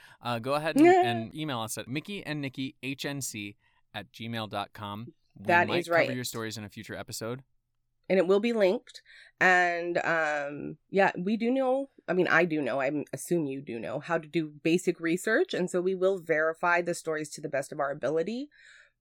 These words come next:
Speaker 2: but we're not perfect and we're not professionals. <laughs>
Speaker 1: All right. Um,
Speaker 2: Huh.
Speaker 1: you wanna go ahead and do your story? We hit fifteen
Speaker 2: Yes.
Speaker 1: minutes.
Speaker 2: Mickey, I do wanna do my story.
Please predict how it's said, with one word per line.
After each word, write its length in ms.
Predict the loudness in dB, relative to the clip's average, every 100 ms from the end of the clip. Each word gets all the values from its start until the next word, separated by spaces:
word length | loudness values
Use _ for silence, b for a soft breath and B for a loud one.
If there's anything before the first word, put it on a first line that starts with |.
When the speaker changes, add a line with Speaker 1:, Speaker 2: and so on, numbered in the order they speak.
| -14 -10 2
Speaker 2:
but 400 | 2 2 -6 -20 _ _ _ _ -6
we're 120 | 0
not 200 | 0 0
perfect 520 | -2 -2 -4 -6 -12 -4
and 200 | 0 0
we're 80 | 0
not 180 | 0 -2
professionals. 720 | -2 -2 -2 -6 -12 -14 -20 _
<laughs> 140 | 8
Speaker 1:
All 880 | 10 10 6 -10 -14 -4 -4 _ 0
right. 180 | 0 -2 -2
Um, 360 | 0 2 0
Speaker 2:
Huh. 260 | 4 6 6 B B B -14
Speaker 1:
you 160 | -8 -6
wanna 140 | -2
go 100 | -2
ahead 160 | -2 -4
and 80 |
do 80 | -6
your 140 | -6 -6
story? 220 | -6 -6
We 80 | -4
hit 140 | -6
fifteen 320 | -6 -10 -2 2
Speaker 2:
Yes. 120 | 4
Speaker 1:
minutes. 440 | 4 -2 -12 -14 -20 _ -4
Speaker 2:
Mickey, 440 | 0 0 -2 0
I 140 | 0 0
do 220 | -4 -6
wanna 220 | -2 -2
do 120 | -2
my 160 | 0 -2
story. 520 | -2 -2 -2 -2 -6